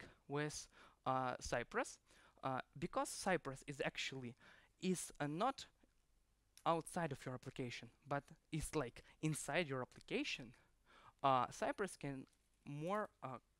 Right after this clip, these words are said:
properly simulate user behavior. Uh, let me check, let me show you next slide, and here you can see a strange word, actionability. Uh, it's our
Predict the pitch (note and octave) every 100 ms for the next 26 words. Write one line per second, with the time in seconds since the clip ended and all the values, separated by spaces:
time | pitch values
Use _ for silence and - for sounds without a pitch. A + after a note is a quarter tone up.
0 | _ - D#3 - F#3+ G#3 - D#3+ C#3+ C#3+
1 | D3+ - C#3 C#3 B2 B2 A#2 C3+ A#2 A2+
2 | - _ _ _ _ _ - - - -
3 | - - C3+ C3 - - D#3+ G#3 F3 -
4 | C#3+ D#3+ - - D#3 - D#3 C#3+ - D#3+
5 | C#3+ C3+ C3 - - - A#3 D4 - -
6 | - - - F3 E3 F#4 F4+ F#3+ - E3+
7 | - A#3 G#3+ - D3 D3 C#3 - - -
8 | - C3+ A2+ B2 E3 - - - - -
9 | C#3 A#2 A2 C#3+ - B3+ _ - - -
10 | - - C3 C3+ C4 - D#3 D3